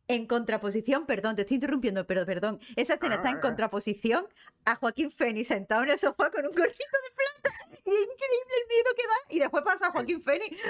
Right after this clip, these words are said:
Speaker 1: así, con un gorrito de plata. Esto es gracioso.
Speaker 2: Que te da mucho miedo y, y hay este punto del inesperado y del hecho de que tú no sepas de esto más que la imagen directa de, hostia, un alien, ¿no?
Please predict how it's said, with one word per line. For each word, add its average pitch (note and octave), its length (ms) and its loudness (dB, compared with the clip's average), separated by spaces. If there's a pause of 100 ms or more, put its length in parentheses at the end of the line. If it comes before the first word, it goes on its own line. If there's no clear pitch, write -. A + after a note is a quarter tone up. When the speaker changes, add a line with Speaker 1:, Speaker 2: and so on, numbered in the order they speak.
Speaker 1:
así, C4+ 300 2
con D#4 160 -2
un C#4+ 80 -4
gorrito C#4 400 0
de B3 80 0
plata. A#3+ 480 -2
Esto - 240 -4
es F#4 60 -4
gracioso. G#4 560 0 (1000)
Speaker 2:
Que C#3 120 -12
te C#3+ 100 -2
da C#3+ 160 2
mucho D#3 280 -8
miedo F3 280 0
y, C3 100 -4 (200)
y C#3+ 80 -12
hay D3+ 160 -2
este F3+ 220 -6
punto F3 380 -10
del F3 320 -4
inesperado D#3+ 880 -2
y C#3 80 -18
del B2 240 -12
hecho C3+ 220 -12
de D3 160 -6
que D#3 160 -6
tú D3+ 200 -18
no D#3+ 120 -10
sepas D#3+ 420 -6
de D#3 80 -8
esto D#3+ 220 -10
más D3+ 180 -8
que E3+ 140 -6
la E3+ 80 -2
imagen D3+ 440 -10
directa D#3+ 380 -6
de, D#3+ 160 -4
hostia, D3 240 -10
un C#3 180 -10
alien, C3 340 -6
¿no? B2+ 180 -20